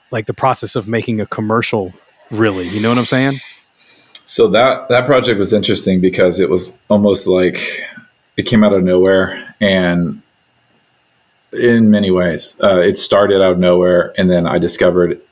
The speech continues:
Speaker 2: it actually became a Super Bowl spot out of nowhere. Um, so here's,
Speaker 1: Oh, wow.
Speaker 2: here's the story of that. So at the agency I was working for at the time, um, is a big agency in London. They had a New York office that was pretty big,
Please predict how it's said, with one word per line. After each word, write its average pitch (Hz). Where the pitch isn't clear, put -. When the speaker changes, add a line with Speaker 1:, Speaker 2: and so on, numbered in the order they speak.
Speaker 2:
it 85
actually 87
became 87
a 80
Super 87
Bowl 78
spot -
out 71
of 67
nowhere. -
Um, 82
so -
here's, 101
Speaker 1:
Oh, -
wow. 113
Speaker 2:
here's -
the 95
story 92
of 85
that. 85
So 107
at 98
the -
agency 120
I -
was 98
working 95
for 98
at -
the -
time, 80
um, 85
is 92
a 90
big 120
agency 104
in 90
London. 90
They 90
had 87
a 87
New 101
York 101
office 95
that 67
was 82
pretty 90
big, 87